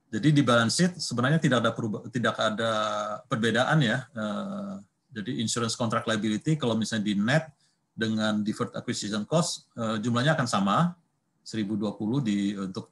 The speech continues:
satu Juli, dan selanjutnya juga, juga sama kalau misalnya di net. Nah, eh,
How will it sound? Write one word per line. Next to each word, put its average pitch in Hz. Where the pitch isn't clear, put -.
satu 107
Juli, 104
dan 107
selanjutnya 104
juga, 104
juga 101
sama 98
kalau 101
misalnya 98
di 95
net. 110
Nah, 120
eh, 110